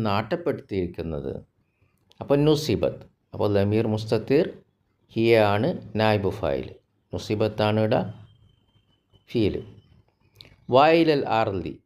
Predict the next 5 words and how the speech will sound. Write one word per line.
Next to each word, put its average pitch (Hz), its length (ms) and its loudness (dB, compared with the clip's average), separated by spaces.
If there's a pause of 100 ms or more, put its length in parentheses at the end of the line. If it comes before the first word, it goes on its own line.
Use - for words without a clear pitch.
(100)
ഭൂമിയിലേക്കും 135 840 0
നോക്കുന്നില്ലേ, 123 680 0 (140)
കൈഫ 107 520 -2
സുത്തിഹത്, 127 600 -6 (380)
അതെങ്ങനെയാണ് 101 680 0